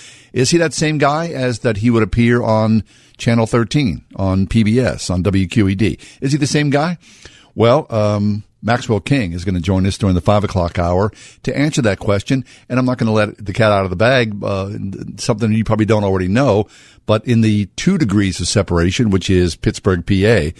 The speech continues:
or even one degree of separation, the answer is a resounding yes, that he was essentially the same guy. Now, of course, he's not a, <laughs> he's not a saint.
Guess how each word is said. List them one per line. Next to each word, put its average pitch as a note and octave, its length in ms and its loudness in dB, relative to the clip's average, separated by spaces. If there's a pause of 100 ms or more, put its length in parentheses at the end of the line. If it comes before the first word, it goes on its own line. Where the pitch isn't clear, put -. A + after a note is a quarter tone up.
(160)
or G2+ 120 0
even G2+ 280 0
one C3 180 0
degree D#2 280 -4
of D2 100 -8
separation, D#2+ 640 -4 (420)
the C#3+ 140 0
answer D#3+ 300 0
is C3+ 140 0
a A#2+ 80 2
resounding A2+ 640 2
yes, - 680 -2 (360)
that F#2 160 -2
he B2 140 4
was A2+ 340 2
essentially G2 640 0
the F#2+ 160 -6
same G#2+ 480 2
guy. D2+ 380 -2 (560)
Now, A2+ 120 2
of B2+ 60 0
course, A2 260 0
he's A#2 200 0
not G2+ 160 0
a, - 720 -8 (220)
<laughs> - 180 -20
he's C#3+ 160 0
not D#3 140 0
a C#3 40 -2
saint. E3+ 500 -4